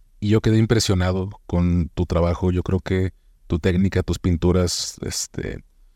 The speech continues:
anoche los estuve viendo mucho tiempo, entonces yo creo que es,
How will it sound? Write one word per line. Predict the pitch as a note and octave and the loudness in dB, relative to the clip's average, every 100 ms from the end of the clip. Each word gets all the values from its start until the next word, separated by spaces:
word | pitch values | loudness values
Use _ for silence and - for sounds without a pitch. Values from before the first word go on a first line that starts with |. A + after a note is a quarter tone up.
| _ _ _ _ - G#2 - - | _ _ _ _ -16 -14 -12 -10
anoche | - G#2+ A2 B2 | -4 0 2 4
los | A2 | 2
estuve | F#2 - G#2+ | 2 2 2
viendo | G#2 G#2 | 4 2
mucho | G2+ F#2+ G#2 | 0 0 0
tiempo, | F#2 F#2 F2+ | 0 0 -2
entonces | E2+ F2+ G2+ | -4 -4 -2
yo | G2 | -2
creo | F#2+ G2 | -2 -2
que | - | 0
es, | G2 - | -2 -4